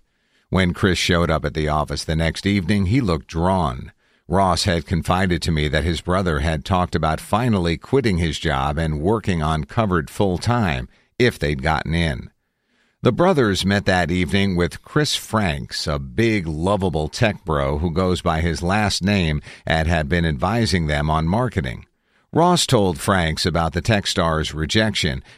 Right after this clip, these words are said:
and Franks offered a sympathetic scowl. "I know you're a little bit butthurt," he said.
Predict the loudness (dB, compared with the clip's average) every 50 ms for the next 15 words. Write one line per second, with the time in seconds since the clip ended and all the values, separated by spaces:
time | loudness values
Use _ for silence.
0 | -2 0 0 2 0 0 0 0 2 2 2 0 0 -2 0 0 0 0 0 0
1 | 0 0 0 0 0 2 0 2 2 0 2 2 2 2 2 0 -2 -2 -2 -4
2 | -2 -2 0 0 2 2 0 -2 -4 -6 -10 -14 -18 _ _ _ _ _ _ _
3 | 0 2 2 4 4 4 4 4 4 4 4 4 4 4 4 4 4 4 2 2
4 | 0 -2 -2 0 0 0 2 0 0 -2 -2 -2 -4 -6 -6 -4 -4 -4 -2 -2
5 | -2 -2 -2 -4 -6 -10 -14 -20